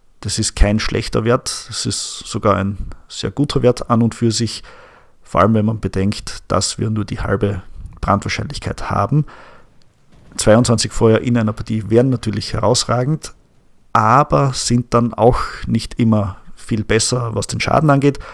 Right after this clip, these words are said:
denn ja, Brandschaden wird immer zurückgeheilt, beziehungsweise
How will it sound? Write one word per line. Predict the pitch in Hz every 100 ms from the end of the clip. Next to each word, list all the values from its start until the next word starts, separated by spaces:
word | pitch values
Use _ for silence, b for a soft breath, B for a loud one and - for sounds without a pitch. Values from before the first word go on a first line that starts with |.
| B B B - - -
denn | 107 117 120 113 - - _ _ _ _ _ _ - - - _ - - B B B B
ja, | 110 95 - - - b b - _ - _ -
Brandschaden | - 107 107 104 101 104
wird | 107 -
immer | 110 -
zurückgeheilt, | 120 147 - 120 117 -
beziehungsweise | - - 113 110 104 98 104 101